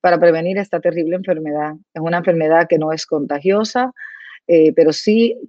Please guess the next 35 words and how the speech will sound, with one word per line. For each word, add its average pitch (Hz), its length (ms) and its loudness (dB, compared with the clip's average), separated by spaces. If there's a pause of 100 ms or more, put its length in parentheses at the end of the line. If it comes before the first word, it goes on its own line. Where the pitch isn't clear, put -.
grave 185 640 2
y 190 60 -10
pudiera 156 280 -6
causar 156 460 -10
terriblemente 165 800 -2 (540)
complicaciones 175 720 -2
serias 180 260 0
en 180 60 -4
los 170 120 -6
pacientes. 156 760 -10
Se 165 100 -2
puede 170 220 4
adquirir 180 500 0
a 190 60 0
través 156 300 -2
de 165 80 2
un 151 100 -4
pinchazo. 175 960 -2 (340)
Es 185 120 -2
increíble 214 480 2
como 170 220 -4
pensamos 175 460 -4
que 208 80 -8
solamente 180 460 -2
es - 40 -8
con 180 140 -4
cosas 185 260 -4
mohosas, 196 540 -2
pero 180 140 0
pudiera 165 240 0
ser 202 120 -2
hasta 190 200 -2
con 165 160 2
la 165 60 0
espina 196 440 -2